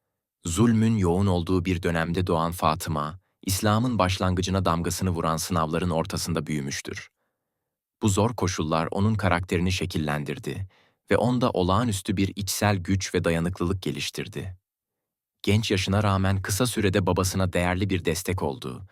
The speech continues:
onun üzüntülerini ve sevinçlerini paylaştı. Fatıma ile Muhammed Peygamber arasındaki ilişki olağanüstü bir karşılıklı sevgi ve saygı ilişkisiydi. Muhammed, Fatıma içeri girdiğinde onu selamlamak için her zaman ayağa kalkardı.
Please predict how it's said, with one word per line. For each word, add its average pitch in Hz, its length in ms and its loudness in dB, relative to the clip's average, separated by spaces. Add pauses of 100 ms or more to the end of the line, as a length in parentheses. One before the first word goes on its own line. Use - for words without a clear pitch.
(200)
onun 107 280 4
üzüntülerini 90 720 0
ve 95 80 0
sevinçlerini 90 640 0
paylaştı. 87 760 -6 (1000)
Fatıma 107 520 2
ile 104 180 2
Muhammed 90 420 0
Peygamber 90 500 2
arasındaki 90 580 -2
ilişki 95 440 0
olağanüstü 98 640 0
bir 98 120 2
karşılıklı 87 580 -2
sevgi 95 420 0
ve 101 80 2
saygı 95 340 2
ilişkisiydi. 82 840 -4 (880)
Muhammed, 85 540 0 (300)
Fatıma 98 500 2
içeri 101 320 0
girdiğinde 92 520 0
onu 90 200 0
selamlamak 90 600 0
için 95 220 -2
her 113 240 -2
zaman 90 300 0
ayağa 85 320 0
kalkardı. 85 760 -4